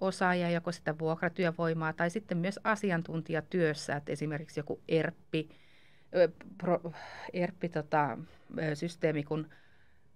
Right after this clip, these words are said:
otetaan käyttöön uusi, niin sit saatetaan vaikka puoleksi vuodeksi palkita-, palkata projekti-, asiantuntijaprojektipäällikkö jostain, vaikka niitä asiantuntijoita välittävästä firmasta,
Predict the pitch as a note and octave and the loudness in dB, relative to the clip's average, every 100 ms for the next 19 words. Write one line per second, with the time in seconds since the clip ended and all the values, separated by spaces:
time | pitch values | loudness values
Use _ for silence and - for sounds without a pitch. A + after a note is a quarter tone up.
0 | - D#3+ D#3 D#3 D#3 - G3 G3+ G3 G3+ | -4 0 2 4 2 4 4 6 4 0
1 | - E3+ E3 E3 D#3+ D#3+ D#3+ D#3+ - D#3+ | 4 6 6 4 2 0 0 -2 -4 -4
2 | D#3 E3 - D3+ D3 D#3 D3+ D3+ - D3+ | -2 -2 2 2 2 0 0 -2 -6 -4
3 | D#3 D3+ D3 - D3+ C#3+ D3 C#3+ - C#3+ | 0 2 0 -4 -4 -4 -4 -6 -6 -8
4 | - D#3 D3 C#3+ D3 - - E3 D#3 D3+ | -4 -2 0 -2 -8 -10 -2 2 2 0
5 | D3 D3+ - E3 D#3+ D3 D3 - - - | -4 -6 0 2 4 2 -4 -12 -12 -14
6 | - - F#3+ F#3+ D#3+ D3+ D3 C#3+ C#3+ - | -6 -2 0 0 -2 -2 -4 -2 -4 -4
7 | D#3 E3 D#3+ D#3 C#3 - C3 - E3 E3+ | -4 0 0 0 -2 -6 -12 -6 0 4
8 | D3 C#3 G#2+ - - - D3 - - G#2 | 4 2 -2 -6 -4 -2 -4 -6 -4 -4
9 | - D3 - C#3+ - - D3 C#3+ D3+ D3 | -4 -8 -8 -8 -6 -4 -2 -2 -4 -6
10 | C#3 C3+ C3 D3 D3 D3 C3+ C#3+ - - | -2 -2 -4 -2 0 0 0 -6 -8 -8
11 | E3+ - - - - - - - - - | -10 -10 -10 -10 -18 -20 -20 -20 -20 -8
12 | - D3+ - - - - | 0 0 0 -6 -8 -10